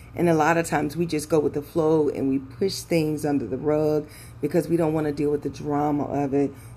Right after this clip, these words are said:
or we don't wanna start over in a relationship. If you don't wanna start over in a relationship, then you gotta get your, you gotta get your relationship right. It's fair to you,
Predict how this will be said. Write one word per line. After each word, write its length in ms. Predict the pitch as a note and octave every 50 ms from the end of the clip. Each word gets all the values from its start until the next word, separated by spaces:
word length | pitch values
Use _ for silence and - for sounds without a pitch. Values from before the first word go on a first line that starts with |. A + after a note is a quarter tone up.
| -
or 120 | - D3+ D#3
we 100 | D#3+ F3
don't 220 | F3+ E3+ D#3+ E3
wanna 180 | E3+ E3 D#3+ D#3+
start 400 | D#3+ - - D#3+ E3 E3 E3 D#3
over 220 | D#3 D#3 C#3+ D3+
in 100 | D3 D3
a 60 | D3
relationship. 720 | C#3+ C#3+ C#3 C#3+ C#3+ D3 - - C#3+ C#3 - C#3+ C#3+ C#3 C3+ - - - - - - - - - - - - - - - -
If 160 | - E3+ -
you 100 | A#3+ A#3
don't 100 | A#3 A#3+
wanna 160 | A3+ A3 A#3
start 280 | A3+ - - G3+ F#3+ F#3
over 160 | F#3+ F#3 F3+
in 80 | E3 E3
a 60 | D#3
relationship, 580 | D#3+ E3 F3 E3+ E3 D#3 D3 - D#3 D3 C#3+ - -
then 220 | - F3+ G3 G#3
you 100 | G3 G#3+
gotta 220 | G#3 - - F3+ F3
get 160 | F3 E3 D#3+
your, 100 | D#3+ C#3+ - - - - - - - -
you 200 | E3 F3+ E3+ -
gotta 220 | - D#4+ E4+ F4 C#4+
get 200 | F3 D#3+ - -
your 120 | D3 D3
relationship 580 | C3+ C#3 C3+ D3+ D#3+ - D3+ D3 - D#3+ B2+ -
right. 220 | B2 A#2+ B2 - -
It's 140 | E4 -
fair 200 | - G#4 - - -
to 120 | - -
you, 460 | E3 D3+ F#3+ A3 A#3+ B3+ C#4+ F#4 -